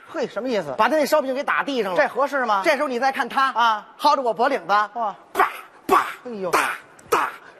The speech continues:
Speaker 2: 哒。
Speaker 1: 这往死里打呀。
Speaker 2: 就跟不要钱似的。
Speaker 1: 哇。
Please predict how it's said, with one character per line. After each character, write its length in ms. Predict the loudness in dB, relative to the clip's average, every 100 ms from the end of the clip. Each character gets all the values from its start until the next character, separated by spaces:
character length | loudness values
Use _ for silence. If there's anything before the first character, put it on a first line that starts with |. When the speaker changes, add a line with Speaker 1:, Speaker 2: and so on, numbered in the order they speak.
| -20 -20 -20 -20 -2
Speaker 2:
哒。 240 | 2 2 0 -4
Speaker 1:
这 80 |
往 140 | -2 -2
死 240 | -2 0
里 120 | 0 0
打 240 | -2 -4
呀。 140 | -6 -10 -10 -10 -8 -6 -6 -4 -6 -6 -8 -8 -8 -10 -12 -12 -14 -14 -8
Speaker 2:
就 240 | 0 0
跟 260 | 2 -2 -2
不 200 | -2 0
要 200 | 2 0
钱 420 | -6 -10 -8 -8
似 260 | -8 -8 -8 -14 -20 -20 -12
的。 80 | -4
Speaker 1:
哇。 220 | -2